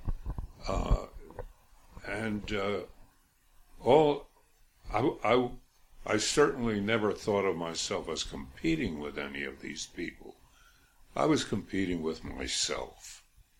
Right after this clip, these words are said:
And, uh, uh, I preferred writing my own material because then it made it a lot easier for me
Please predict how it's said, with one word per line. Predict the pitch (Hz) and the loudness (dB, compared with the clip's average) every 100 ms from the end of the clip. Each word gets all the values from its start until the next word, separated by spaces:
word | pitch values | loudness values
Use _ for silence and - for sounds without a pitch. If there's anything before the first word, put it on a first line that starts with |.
| _ _ - - _ | _ _ -20 -20 _
And, | - 85 82 85 78 87 | -8 -4 -4 -4 -4 -2
uh, | 78 78 - - - - - - - _ _ _ _ - | 0 -2 -6 -10 0 0 0 -12 -12 _ _ _ _ -10
uh, | 85 80 69 - - _ _ _ _ - - - _ _ _ _ _ - - - _ _ _ _ _ - | -4 0 2 0 -6 _ _ _ _ 6 8 8 _ _ _ _ _ -20 -20 -20 _ _ _ _ _ -2
I | 101 104 | 2 2
preferred | - 110 - 139 139 127 90 85 | 4 2 4 6 8 8 6 0
writing | 90 101 101 104 92 | 6 8 10 8 4
my | 87 85 | 2 2
own | 87 90 85 | 2 2 0
material | 78 - 101 80 78 65 67 - - _ _ _ _ _ - - _ _ - - | -2 0 2 4 4 0 -2 -6 -10 _ _ _ _ _ -20 -20 _ _ -20 -4
because | 90 85 90 - | -2 2 2 4
then | 117 107 | 4 4
it | 101 | 4
made | 90 92 85 | 2 2 2
it | 80 | 2
a | 76 | 0
lot | 82 85 92 | 0 0 0
easier | 85 92 82 82 71 | 0 0 -2 -4 -4
for | - | -6
me | 76 78 71 | -6 -6 -6